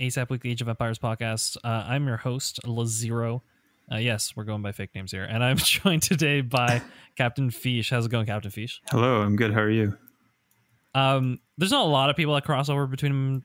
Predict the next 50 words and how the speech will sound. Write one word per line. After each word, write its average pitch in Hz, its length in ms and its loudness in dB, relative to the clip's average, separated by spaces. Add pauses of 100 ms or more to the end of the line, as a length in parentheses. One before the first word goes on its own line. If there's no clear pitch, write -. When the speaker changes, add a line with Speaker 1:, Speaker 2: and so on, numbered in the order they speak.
Speaker 1:
you 123 80 -2
know, 117 180 0
the 120 180 -6
two 120 280 -4
kind 123 180 -4
of 113 260 -6
big 113 220 -4
shows, 110 560 -4
uh, 104 380 -6
that 104 100 -6
we're 104 80 -6
doing 104 220 -6
for 104 100 -10
podcasts. 123 720 -4
The, 92 480 -8
but 110 140 -6
you 127 160 2
are 151 140 4
one 135 200 2
of 156 120 2
them, 170 200 0
so - 160 -4
you 120 120 0
were 123 100 0
actually 120 320 -4
on 120 100 -2
the 123 80 -2
Rocket 113 300 -4
League 120 100 2
Speaker 2:
<laughs> - 0 -
Speaker 1:
show 123 140 -2
Speaker 2:
Somehow. 131 460 2
Speaker 1:
just - 160 2
before. 131 560 -2 (360)
<laughs> 214 40 4 (960)
And, 143 520 4
uh, 135 240 4
we 147 100 4
thought 147 280 2
we'd 139 100 2
have 139 200 4
you 135 80 4
on 135 120 2
here 143 240 2
for 143 140 -2
some 135 120 -2
Age 135 140 2
of 131 80 2
Empires 135 420 0
talk. 95 240 -4